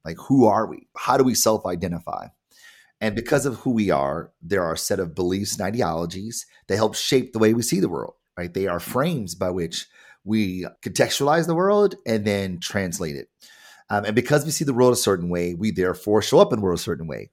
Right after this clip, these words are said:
We adopt a certain, a certain aesthetic of artifacts. These are patterns, clothes, fabrics, symbols, and other semiotics. Then there are behaviors. These are the rituals, the norms, the so-, the, the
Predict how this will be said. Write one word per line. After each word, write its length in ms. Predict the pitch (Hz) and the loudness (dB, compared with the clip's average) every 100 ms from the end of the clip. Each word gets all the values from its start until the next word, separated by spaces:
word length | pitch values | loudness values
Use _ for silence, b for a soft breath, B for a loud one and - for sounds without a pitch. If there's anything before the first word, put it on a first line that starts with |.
| _ | _
We 200 | 90 101 | -8 -2
adopt 440 | 98 87 98 98 - | 0 2 2 0 -8
a 60 | |
certain, 640 | 90 98 95 90 95 95 92 _ | -8 -6 -6 -8 -12 -12 -14 _
a 80 | 85 | -10
certain 320 | - 110 101 | -2 -2 -2
aesthetic 600 | 101 - - 120 113 - - _ _ | -4 -2 2 4 4 -2 -14 _ _
of 160 | 101 104 | -4 2
artifacts. 640 | 123 113 92 - - - | 2 2 -6 -8 -10 -10
These 240 | - 76 90 | -10 -12 -10
are 380 | 78 73 78 - _ - 98 | -8 -8 -12 -16 _ -20 -10
patterns, 720 | - 92 101 92 78 76 73 | -2 2 4 2 -2 -6 -10
clothes, 680 | - - 107 110 95 87 - b b | -8 -2 -2 -2 -4 -8 -10 b b
fabrics, 580 | - 104 107 80 - - | -6 -4 -4 -6 -10 -6
symbols, 920 | - - 117 110 85 78 73 - - - _ | -4 0 0 0 -2 -2 -4 -4 -4 -6 _
and 80 | 98 | -2
other 120 | 104 | 0
semiotics. 760 | 98 117 95 92 73 - - - b b b | 0 0 0 0 0 -2 -6 -6 b b b
Then 360 | 95 104 107 104 | 0 2 2 2
there 460 | 101 98 101 104 85 | 4 4 2 -2 -2
are 280 | 90 92 | 0 0
behaviors. 640 | 92 98 120 104 80 58 - | -4 -2 0 0 -4 -10 -10
These 240 | 95 95 95 | -8 -6 -4
are 320 | 90 87 90 | -4 -4 -6
the 140 | 90 | -4
rituals, 720 | 92 110 - 95 80 65 73 | -2 -2 -2 -4 -4 -6 -8
the 120 | 87 | -6
norms, 640 | 85 98 104 85 78 78 - | -2 0 0 -2 -6 -12 -10
the 80 | |
so-, 380 | 82 - 101 - | -8 -4 -6 -6
the, 180 | 87 90 | -6 -4
the 140 | 85 | -6